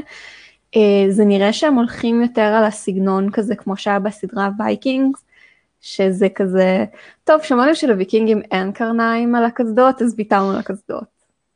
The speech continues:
פשוט כך. <laughs> אני לא יודעת אם הם הלכו על זה, כי ממילא רוצים להכניס את ה-,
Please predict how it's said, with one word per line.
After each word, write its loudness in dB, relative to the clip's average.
פשוט 0
כך. -6
<laughs> -4
אני 2
לא 4
יודעת 2
אם -4
הם -4
הלכו -2
על 4
זה, -2
כי -10
ממילא -2
רוצים -6
להכניס -8
את -12
ה-, -4